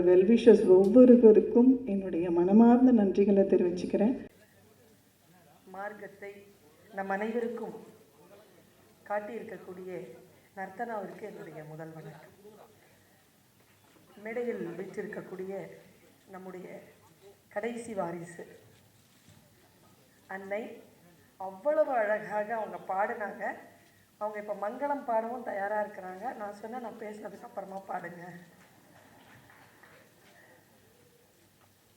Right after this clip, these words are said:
Speaker 2: ஒரு, இது ரொம்ப நல்லா இருந்தது அப்படிங்கிறதுக்கான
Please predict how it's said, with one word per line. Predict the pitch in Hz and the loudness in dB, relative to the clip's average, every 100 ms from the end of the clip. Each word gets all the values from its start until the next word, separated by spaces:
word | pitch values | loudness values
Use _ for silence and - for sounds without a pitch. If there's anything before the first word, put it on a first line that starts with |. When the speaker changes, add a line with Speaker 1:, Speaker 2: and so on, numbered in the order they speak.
| _ _ _ _ _ _ | _ _ _ _ _ _
Speaker 2:
ஒரு, | 247 247 240 220 - - - - - _ _ _ _ _ _ _ _ 247 | -10 -6 -4 -4 -4 -8 -18 -20 -20 _ _ _ _ _ _ _ _ -12
இது | |
ரொம்ப | 240 247 240 | -8 -4 -2
நல்லா | 240 233 269 | -2 2 4
இருந்தது | 277 247 247 | 2 -2 -4
அப்படிங்கிறதுக்கான | 240 240 233 220 214 208 208 | -4 -6 -10 -12 -10 -4 -4